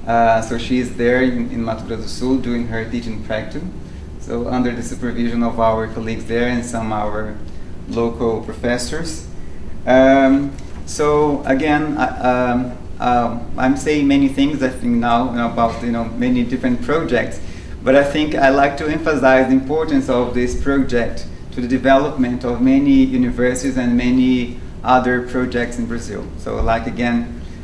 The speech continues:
I'd like to thank Professor Diana Bryden for the opportunity for being here, and also Professor Valquíria Montemor.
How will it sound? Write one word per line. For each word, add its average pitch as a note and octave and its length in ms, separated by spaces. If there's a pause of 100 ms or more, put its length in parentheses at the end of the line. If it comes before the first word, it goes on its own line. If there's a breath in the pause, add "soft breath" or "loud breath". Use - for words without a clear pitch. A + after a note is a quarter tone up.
(100)
I'd G#2+ 60
like A#2+ 180
to A#2 80
thank C3+ 300
Professor A#2+ 480
Diana A2 260
Bryden B2 460
for A#2+ 160
the A2 120
opportunity A2+ 380
for A2+ 140
being G#2 240
here, C3 500 (300 loud breath)
and A#2+ 160
also A#2 260
Professor A#2 500
Valquíria G#2+ 360
Montemor. A2 680